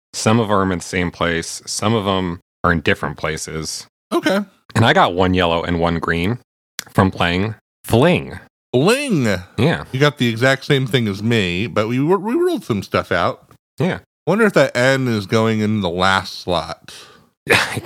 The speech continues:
Speaker 1: can only imagine that's the only place it makes sense.
Speaker 2: Yeah. I mean, it can't really go before or right after the L, right?
Speaker 1: No.
Speaker 2: Unless it was like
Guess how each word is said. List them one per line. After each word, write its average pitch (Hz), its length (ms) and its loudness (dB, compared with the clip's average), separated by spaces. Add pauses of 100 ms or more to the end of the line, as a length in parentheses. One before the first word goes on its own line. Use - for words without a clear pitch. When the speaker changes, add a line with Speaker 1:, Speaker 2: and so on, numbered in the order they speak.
Speaker 1:
can 127 180 2
only 123 380 4
imagine 98 400 2
that's 90 140 -4
the 113 140 -4
only 98 260 2
place 92 320 0
it 95 80 -8
makes 82 240 -2
sense. - 420 -6 (100)
Speaker 2:
Yeah. 90 360 0 (280)
I 107 60 -4
mean, 110 140 0
it 107 80 -8
can't 147 180 0
really 131 180 -2
go 113 140 0
before 117 520 0
or 95 200 0
right 98 220 0
after 98 260 0
the 87 220 -4
L, 82 340 0
right? 80 380 -4 (280)
Speaker 1:
No. 87 360 0 (480)
Speaker 2:
Unless 110 280 0
it 131 40 -4
was 107 200 -4
like 92 220 0